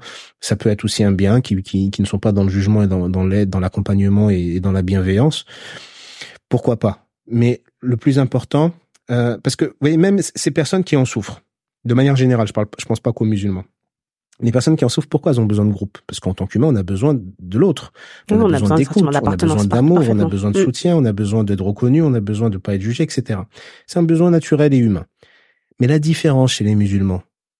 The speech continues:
Speaker 1: c'est qu'on a Dieu. Et Dieu, il peut totalement vous écouter, avec énormément et de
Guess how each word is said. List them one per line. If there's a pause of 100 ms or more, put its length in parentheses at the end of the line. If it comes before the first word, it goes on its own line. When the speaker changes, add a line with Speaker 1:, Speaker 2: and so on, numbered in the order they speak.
(160)
Speaker 1:
c'est
qu'on
a
Dieu. (1700)
Et
Dieu, (160)
il
peut
totalement
vous
écouter, (800)
avec
énormément
et
de